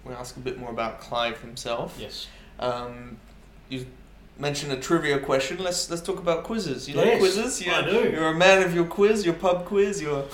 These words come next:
Speaker 3: Yes.
Speaker 1: Tell, tell us a bit about that.
Speaker 3: Yeah,
Speaker 1: What
Speaker 3: we've been doing that for years. Uh, probably had a group, a, a, a core group of us that have probably been doing quizzes for about twenty-five years. Um, generally just the once a week. We've had a few different venues. Um, we, we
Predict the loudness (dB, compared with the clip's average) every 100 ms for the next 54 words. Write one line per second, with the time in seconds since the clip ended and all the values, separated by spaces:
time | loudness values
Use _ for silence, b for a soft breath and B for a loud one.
0 | -2 4 6 6 0 -2 0 0 0 0
1 | 0 2 6 8 8 6 4 6 4 4
2 | 4 0 0 -4 -4 -2 0 0 -2 -4
3 | -6 -4 -2 0 0 -2 -4 -4 -2 0
4 | 0 0 0 0 -2 -10 -12 -10 -8 -8
5 | -10 -10 -4 4 6 6 4 2 0 -2
6 | -2 -2 -2 -2 -2 -6 -8 -6 -4 -2
7 | -4 -8 -6 -6 -8 -12 -8 -6 -6 -8
8 | -8 -8 -6 -8 -6 -6 -4 -2 -2 -4
9 | -6 B B B B -6 -2 0 0 -2
10 | -4 -8 -16 -20 -20 -20 -16 -4 -2 0
11 | 0 0 -4 -4 -2 -2 -2 0 2 2
12 | 0 -4 -4 -4 -6 -6 -6 -8 -6 -6
13 | -4 -4 -4 -4 -4 -2 -4 -6 B B
14 | B -12 -10 -8 -8 -8